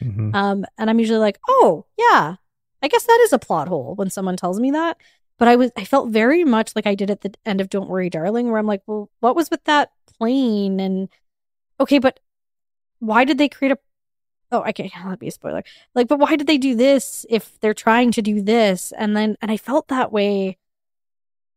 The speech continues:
Speaker 2: about the ending to this film and the questions it left with me. And I kinda just wish they had either committed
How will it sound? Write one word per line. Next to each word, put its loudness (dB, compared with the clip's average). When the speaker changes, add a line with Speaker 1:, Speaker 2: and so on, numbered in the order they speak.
Speaker 2:
about 0
the -6
ending -2
to -4
this -4
film -6
and -2
the 0
questions -6
it -8
left -8
with -10
me. -4
And 0
I -2
kinda -6
just -8
wish -6
they -4
had -4
either -4
committed -4